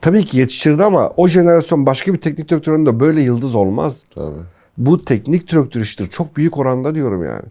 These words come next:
Speaker 1: O yüzden Conte gidiyor orada, burada, burada şampiyon oluyor yani. O oyuncular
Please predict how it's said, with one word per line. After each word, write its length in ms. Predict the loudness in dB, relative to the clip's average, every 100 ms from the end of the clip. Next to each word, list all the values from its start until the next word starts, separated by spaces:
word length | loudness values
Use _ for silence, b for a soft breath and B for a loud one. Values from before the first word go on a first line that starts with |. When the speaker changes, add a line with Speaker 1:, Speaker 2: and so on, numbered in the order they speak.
| b b
Speaker 1:
O 100 | 0
yüzden 260 | 2 2 0 0
Conte 360 | -2 0 -2
gidiyor 460 | -2 -2 0 0 0
orada, 340 | 0 0 -2
burada, 300 | -2 -4 -6
burada 220 | -6 -6
şampiyon 420 | -8 -8 -8 -8 -8
oluyor 300 | -8 -8 -10
yani. 240 | -14 -20 _ _ b b b b _ -4 2
O 180 | 4 6
oyuncular 480 | 4 4 2 0